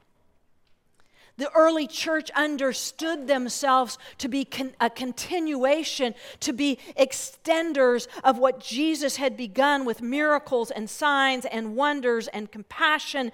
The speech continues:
and power over demonic oppression and care and love and salvation and justice. You know, Jesus said to them, he said, "I'm gonna go.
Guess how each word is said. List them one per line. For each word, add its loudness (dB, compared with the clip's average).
and -2
power 4
over 2
demonic -2
oppression -2
and -2
care 2
and -6
love 4
and -6
salvation -2
and -4
justice. -4
You -4
know, 0
Jesus -2
said -2
to -6
them, -4
he -2
said, 2
"I'm 0
gonna -2
go. -2